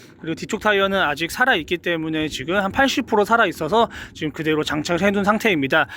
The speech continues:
자, 보시다시피 새 적재함까지도 지금 철판까지도 보강 다 해놓은 상태입니다. 자, 중축하고 그리고 길이는 오 미터 삼십이 나오는 차량입니다. 자,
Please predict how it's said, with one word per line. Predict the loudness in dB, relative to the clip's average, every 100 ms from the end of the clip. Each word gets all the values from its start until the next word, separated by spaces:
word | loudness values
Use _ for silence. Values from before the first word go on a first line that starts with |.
| -16 -10
자, | -10 -10 -12 -2
보시다시피 | 0 0 -2 0 2 4 2
새 | 0 0
적재함까지도 | 0 -2 0 0 0 0 0 2 2 2 0
지금 | 0 2 4 2 0 -8 -16
철판까지도 | -8 -2 -2 0 -2 -2
보강 | -2 -2
다 | 0
해놓은 | 0 2 2
상태입니다. | 2 2 0 2 2 2 -4 -14 -8
자, |
중축하고 | -2 4 6 6 2 2 -4 2 4 4
그리고 | 0 2 6 6 4 0
길이는 | -2 0 2 2 2
오 | 0 2
미터 | 4 4
삼십이 | 4 0 0 0
나오는 | 2 2 2 2 0 -2 -16 -12
차량입니다. | -2 2 2 0 -4 -2 -2 -6 -20 _
자, | -20